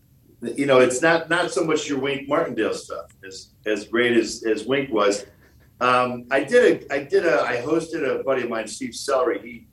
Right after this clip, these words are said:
he had a game show for the troops that I, he tracked me down and says, "Hey, you wanna host this thing at the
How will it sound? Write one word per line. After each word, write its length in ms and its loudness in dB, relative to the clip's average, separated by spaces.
he 60 -4
had 100 2
a 40 -2
game 260 0
show 240 2
for 160 0
the 120 -2
troops 640 -2
that 140 4
I, 200 4
he 340 -6
tracked 340 0
me 60 -4
down 220 0
and 100 -6
says, 180 -10
"Hey, 200 2
you 80 -2
wanna 240 0
host 300 0
this 180 -8
thing 280 -2
at 140 -10
the 200 -12